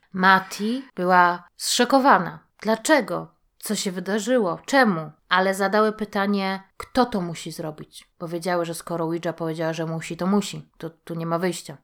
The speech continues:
Więc zadały pytanie, kto musi. No i planszetka znów zaczęła sunąć na litery M, A, T, T, I, E, Mati.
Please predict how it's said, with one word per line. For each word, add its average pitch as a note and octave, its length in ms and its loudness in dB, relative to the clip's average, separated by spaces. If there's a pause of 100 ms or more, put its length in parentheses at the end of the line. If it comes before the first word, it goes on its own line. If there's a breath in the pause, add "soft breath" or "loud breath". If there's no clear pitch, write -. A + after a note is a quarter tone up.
(160)
Więc D#3 240 -10
zadały E3 380 0
pytanie, E3+ 400 -6
kto F#3 240 -2
musi. E3 420 -6 (220)
No E3+ 60 -8
i E3 60 -4
planszetka G3+ 600 0
znów G#3+ 340 6
zaczęła F3+ 380 -4
sunąć E3 600 -12
na E3 160 -2
litery E3+ 540 -4 (100)
M, F3+ 480 -4 (180)
A, D#3 340 -4 (140)
T, - 120 -10 (520)
T, D#3 240 -12 (220)
I, D3+ 320 -14 (220)
E, D3 200 -16 (100)
Mati. D3 520 -12